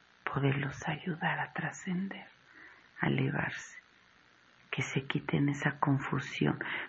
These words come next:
pero esa confusión viene de la programación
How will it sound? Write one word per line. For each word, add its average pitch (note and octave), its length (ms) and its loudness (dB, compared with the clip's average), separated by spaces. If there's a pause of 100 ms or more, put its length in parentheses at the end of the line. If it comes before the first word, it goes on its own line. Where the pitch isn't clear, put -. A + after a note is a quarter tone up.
(160)
pero C#3+ 220 10
esa D3 300 4
confusión D3 760 4
viene E3 400 10
de D3 240 4
la - 320 4
programación D3 1040 4